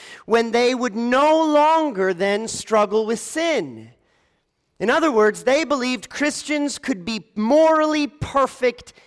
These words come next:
now. The problem for Packer was that when he looked at his life,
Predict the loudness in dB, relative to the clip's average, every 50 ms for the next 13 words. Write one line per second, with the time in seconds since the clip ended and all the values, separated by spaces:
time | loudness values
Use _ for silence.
0 | _ _ -14 -10 -8 -4 -2 0 0 0 0 0 0 -2 -4 -6 -12 _ _ _
1 | _ _ _ _ _ _ _ _ _ _ _ _ _ _ _ _ _ _ _ _
2 | _ _ _ _ _ _ _ _ _ _ _ _ _ _ -16 -6 -2 2 2 2
3 | 2 2 0 -2 -4 -4 -8 -8 -10 -10 -10 -10 -6 -4 -4 -4 -4 _ -6 -6
4 | -6 -4 -6 -6 -8 -4 -2 -2 -2 -2 -2 -4 -4 -4 -6 -8 -10 -10 -8 -2
5 | 0 2 2 2 0 -4 -6 -2 0 0 0 0 -2 -2 -2 -2 -2 -2 -6 -8
6 | -6 -2 0 0 0 0 0 -2 -4 -6 -10 -14 -20 -20 -20